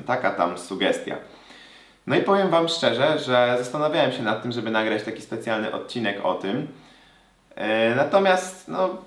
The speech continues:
w zasadzie to w tym Q and A po prostu troszeczkę o tym poopowiadam, co ja uważam jako student medycyny o tym. I od razu chcę powiedzieć, że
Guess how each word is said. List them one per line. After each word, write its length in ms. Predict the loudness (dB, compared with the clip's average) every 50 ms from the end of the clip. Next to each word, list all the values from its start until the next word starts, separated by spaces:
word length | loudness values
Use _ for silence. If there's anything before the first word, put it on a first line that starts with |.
| -20 -20 _
w 40 | -12
zasadzie 380 | -10 -4 0 4 4 4 4 2
to 480 | 0 4 4 6 6 4 4 0 -2 -8 -12 -18
w 180 | -20 -20 -12 -6
tym 240 | -2 -2 0 0 -2
Q 200 | -2 0 0 0
and 140 | 0 0
A 200 | 2 2 2 2 2 0
po 80 | -2
prostu 340 | -4 -4 -4 -4 -4 -6 -8
troszeczkę 460 | -10 -12 -12 -12 -12 -12 -6 -4 -2
o 60 | -2
tym 180 | -2 -4 -6 -6
poopowiadam, 840 | -4 -2 -2 -2 -2 -4 0 2 2 4 4 2 0 -2 -2 -4 -6
co 120 | -2 0
ja 120 | 2 4 4
uważam 320 | 4 4 2 2 0 -4
jako 180 | -4 -6 -6 -10
student 340 | -10 -8 -6 -4 -4 -4
medycyny 500 | -4 -6 -8 -10 -10 -10 -8 -6 -4 -4
o 100 | -2 -2
tym. 340 | -2 -2 -2 -4 -4 -6 -8 -10 -16 -20 -18 -6 -2
I 140 | -2 0 2
od 160 | 2 2 4
razu 240 | 4 4 4 2 -2
chcę 180 | -4 -6 -6
powiedzieć, 540 | -6 -4 -4 -2 -2 0 0 0 0 -2 -2
że 560 | -2 0 2 2 4 4 4 4 2 0 -2